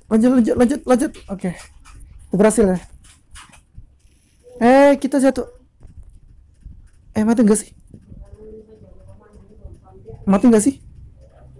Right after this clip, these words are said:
Oh, enggak, enggak, guys, enggak, guys. Beruntung ya kita nggak mati ya.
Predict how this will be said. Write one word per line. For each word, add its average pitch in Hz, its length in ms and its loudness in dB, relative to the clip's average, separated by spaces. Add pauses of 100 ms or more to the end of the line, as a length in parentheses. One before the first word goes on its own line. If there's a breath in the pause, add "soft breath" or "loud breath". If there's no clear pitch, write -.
(1400)
Oh, 208 320 4
enggak, 196 240 0
enggak, 185 160 0
guys, 170 240 -4
enggak, 180 160 0
guys. 160 160 -10
Beruntung 185 320 0
ya 190 80 0
kita 185 160 2
nggak 180 80 0
mati 175 240 0
ya. 165 80 -6